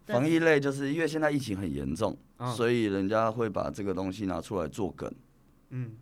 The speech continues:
Speaker 2: 对，就是说，
Speaker 1: 例如？
Speaker 2: 呃，例如来说的话，就是他们是用打电话的方式，
Speaker 1: 嗯。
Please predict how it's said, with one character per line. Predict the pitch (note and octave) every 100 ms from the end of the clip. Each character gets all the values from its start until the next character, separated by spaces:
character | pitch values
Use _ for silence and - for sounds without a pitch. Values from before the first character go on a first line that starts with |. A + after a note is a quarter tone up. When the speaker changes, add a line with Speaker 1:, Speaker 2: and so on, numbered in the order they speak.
| - -
Speaker 2:
对， | G#2+ F2
就 | A#2
是 | A#2+
说， | A2+ A2+ A2+ A2+
Speaker 1:
例 | A2+ A2
如？ |
Speaker 2:
呃， | G2+ G2 G#2
例 | D3+ D3
如 | A2 G#2+
来 | G#2
说 | G#2 A#2+
的 | G#2+
话， | A2
就 | A2
是 | G#2+ A2+ G#2+ - - - - -
他 | C3
们 | D3+ B2+
是 | C3+
用 | C3
打 | A#2+ E2+
电 | F2+
话 | F#2 F2
的 |
方 | D#2+ D#2+ D#2
式， | F2+
Speaker 1:
嗯。 | - -